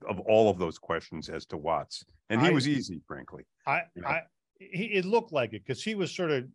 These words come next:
Speaker 2: I mean, and he was, I think you even got to the point where you used the, the, "Wait, so you were a special agent? I mean, are there any non-special
Speaker 1: Yeah.
Speaker 2: agents? Are,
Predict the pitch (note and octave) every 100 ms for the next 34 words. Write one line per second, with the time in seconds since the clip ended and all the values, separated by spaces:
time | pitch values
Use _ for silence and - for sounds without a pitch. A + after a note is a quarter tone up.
0 | _ F3 C#3+ C#3 C#3+ B2+ A#2+ D#3 F3 D3+
1 | C3 A2 - - _ _ _ _ _ _
2 | _ _ _ _ _ C#3+ C3 B3 B3 A#3
3 | G3+ F3+ E3+ E3 D#3+ D#3 C#3+ B2 D#3 E3
4 | C3+ C3+ C3+ C3+ D3 C3+ A#2 B2+ B2 A#2+
5 | B2 - A2+ A#2+ A#2 A#2 A2+ A2 A2+ -
6 | - D#3 C#3+ D#3 C#3 C#3+ C#3 D3 C#3 B2+
7 | - D3+ - D3 D3 C#3 D3+ D#3 _ A#2+
8 | B2 B2 B2 C3 C#3+ C#3 C3 A#2+ B2 C3+
9 | B2+ C3 B2 C3+ B2+ B2+ C3 A#2+ A#2 B2
10 | A2